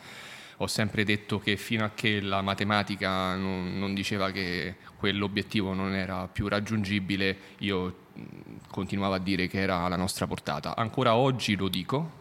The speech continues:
perché mancano cinque partite importanti sia per noi che per il Certosa, e, e io ancora ci credo,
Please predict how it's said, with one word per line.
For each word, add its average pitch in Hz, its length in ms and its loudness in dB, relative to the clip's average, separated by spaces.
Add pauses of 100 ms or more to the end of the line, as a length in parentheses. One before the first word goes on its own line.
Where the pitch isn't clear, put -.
(120)
perché - 260 -4
mancano 92 360 -2
cinque 98 260 -4
partite 90 680 -2 (420)
importanti 98 600 -2
sia 98 200 0
per 92 160 -2
noi 95 180 2
che 90 80 -2
per 87 180 -4
il 87 80 -4
Certosa, 151 580 0 (520)
e, 90 1000 -2 (520)
e - 120 -2
io 143 100 4
ancora 117 220 2
ci 107 140 0
credo, 90 280 2